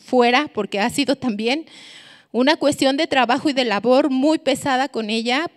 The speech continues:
porque es una bebé que tiene tres años, pero nació revolucionada. Pero dice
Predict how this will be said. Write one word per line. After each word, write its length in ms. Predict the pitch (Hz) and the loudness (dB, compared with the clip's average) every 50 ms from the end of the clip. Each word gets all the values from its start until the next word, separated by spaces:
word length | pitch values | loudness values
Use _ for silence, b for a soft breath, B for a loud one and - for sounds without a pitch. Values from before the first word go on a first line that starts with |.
| _ _ | _ _
porque 280 | - 208 214 - - 202 | -6 -6 -6 -4 -4 -6
es 120 | 226 - | -4 -4
una 200 | 240 240 233 226 | -6 -6 -4 -4
bebé 520 | 220 214 202 214 220 247 285 349 403 381 - | -4 -2 -2 0 0 0 0 -2 -4 -6 -8
que 80 | - 240 | -10 -10
tiene 200 | - 214 226 240 | -8 -8 -8 -8
tres 300 | - 233 - 254 - - | -8 -6 -8 -6 -4 -4
años, 420 | 254 254 269 277 294 339 - - _ _ | -4 -4 -2 -4 -4 -4 -6 -10 _ _
pero 580 | - 262 269 277 285 311 349 381 - - - _ _ _ - - _ _ | 2 4 4 6 6 4 4 2 0 -4 -8 _ _ _ -20 -20 _ _
nació 440 | - 226 214 208 208 - - 240 226 | -10 -6 -6 -6 -4 -2 0 0 0
revolucionada. 1080 | 226 240 254 233 226 214 196 185 190 - - - 190 185 190 202 202 202 202 208 - - _ _ B B B B B B B B B B _ - | 2 2 0 0 0 -2 -2 -4 -8 -8 -6 -6 -6 -4 -2 -2 -2 0 -2 -2 -4 -8 _ _ B B B B B B B B B B _ 6
Pero 200 | 311 285 302 330 | 8 8 8 8
dice 260 | 381 392 381 - | 8 6 6 6